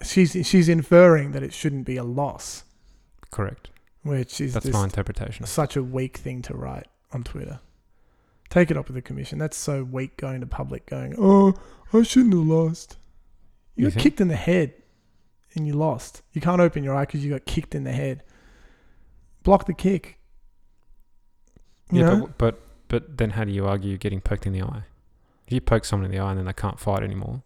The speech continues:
Speaker 1: Well, that's one of the rules. No one said, "Hey, you can't toe somebody in the eye."
Speaker 2: But, you know, having zero banned substance in, substances in your system is also a rule, but that was, you know,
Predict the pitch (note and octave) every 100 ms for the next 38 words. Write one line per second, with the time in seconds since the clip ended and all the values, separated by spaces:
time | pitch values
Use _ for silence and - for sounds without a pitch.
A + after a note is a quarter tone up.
0 | _ G#3 A#3 - G#3 G3 G3 B3 D3 F#3
1 | A3 F3 - E3 D3+ D#3 C#3 D#3+ D3 -
2 | - - - - D3+ E3+ - C#3 C#3 B2
3 | B2 B2 D#3 D#3+ D3+ D#3+ - G#2+ G2+ -
4 | A#2 G2 G2+ C#3 _ C#3 A2 G2+ G2+ -
5 | _ _ A#2+ G#2+ G#2 F#2 G2+ F#2+ - G#2
6 | G#2 F#2+ - - - G2+ G2 F2+ _ -
7 | A2+ - C3 - F#2+ F#2+ F#2 F2+ - C3
8 | A2+ G2+ G2 G2 - G2 - - - -
9 | - G2+ F#2+ G#2+ A2+ G2 A2+ G#2 G2+ G2
10 | F#2+ - G2 G#2